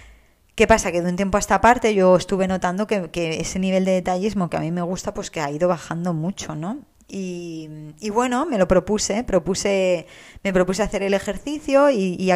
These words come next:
y recordar, eh, pues a lo mejor fechas de cumpleaños de personas importantes para mí o momentos en la vida de otras personas en las que les gusta, pues, recibir un mensaje o lo que sea y como apuntármelo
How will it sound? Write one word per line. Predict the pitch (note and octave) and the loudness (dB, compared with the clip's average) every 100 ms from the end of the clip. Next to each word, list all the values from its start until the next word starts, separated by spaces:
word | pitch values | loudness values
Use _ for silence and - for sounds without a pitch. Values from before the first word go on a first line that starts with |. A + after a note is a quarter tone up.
| - | 2
y | F#3 | 0
recordar, | E3+ F3+ F3 E3+ F#3 G3 G3 - - - - | 0 -2 0 0 0 -2 -4 -8 -20 -14 -2
eh, | F#3 F3+ | 0 0
pues | F3+ F3 | 0 -4
a | |
lo | |
mejor | F3 E3 G3 F3+ | -8 -2 -2 0
fechas | F#3 G3 F3+ | -4 -4 -6
de | F3 | -6
cumpleaños | F3 D#3+ E3+ E3+ | -8 -8 -10 -10
de | E3+ | -8
personas | E3 - E3+ D#3+ | -8 -8 -8 -8
importantes | E3 D#3 D#3+ D#3+ D3+ - | -8 -6 -6 -6 -10 -8
para | E3 E3 | -6 -4
mí | G#3 C4 B3 A#3 | -2 0 0 2
o | F#3+ F3+ E3 D#3 - G#3 - | 2 2 0 -6 -12 -20 -10
momentos | F3+ F#3 G3 F#3+ F#3 F#3+ | -4 0 0 -2 -2 -4
en | F3 | -4
la | F3+ | -2
vida | F3 F3+ E3+ | 0 0 0
de | E3+ | -2
otras | E3+ E3 | -2 -8
personas | - E3 - F3 D#3 | -8 -8 -6 -8 -8
en | E3 | -10
las | E3 | -10
que | - E3 - - - | -8 -8 -8 -16 -14
les | F3+ E3+ F3 E3 | -10 -6 -6 -6
gusta, | F3+ - E3+ | -10 -6 -6
pues, | E3 | -8
recibir | D#3+ - D#3+ D#3+ | -10 -10 -10 -10
un | D#3 | -10
mensaje | D3+ D3+ A3 A3+ G3+ | -10 -8 -6 -6 -8
o | |
lo | F3 | -10
que | E3+ | -8
sea | - G#3 G3+ | -6 -4 -4
y | - | -4
como | E3 E3 | -4 -2
apuntármelo | D#3 E3+ D#3+ E3+ F#3 G3 G3 G#3+ | -4 -4 -2 0 2 0 0 -2